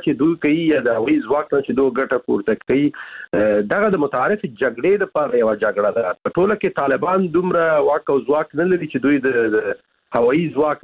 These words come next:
نه یا د دوی هغه کم اهداف چې دي چې دوی د هوایي ځواک نه د، ګټه پورته کړي. په دې کې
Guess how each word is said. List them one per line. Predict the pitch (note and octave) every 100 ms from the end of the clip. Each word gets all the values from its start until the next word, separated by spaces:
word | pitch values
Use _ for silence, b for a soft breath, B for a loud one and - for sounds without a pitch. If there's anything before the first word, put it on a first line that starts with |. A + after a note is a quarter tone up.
| C3
نه | C3+
یا | C#3+
د | C3 A#2+
دوی | C3+ D3
هغه | B2+ B2 -
کم | C#3
اهداف | A2+ A#2+ D3 D#3+
چې | - B2+
دي | C3
چې | A2
دوی | C3 B2
د | A#2+ A2+
هوایي | A2+ A#2+ D3+
ځواک | D#3 D3+ C#3+
نه | A#2+
د، | A#2 - - G#2 G2+ G2
ګټه | - B2
پورته | A2+ G2 G2
کړي. | - F#2+
په | G#2
دې | C3 C#3
کې | C#3+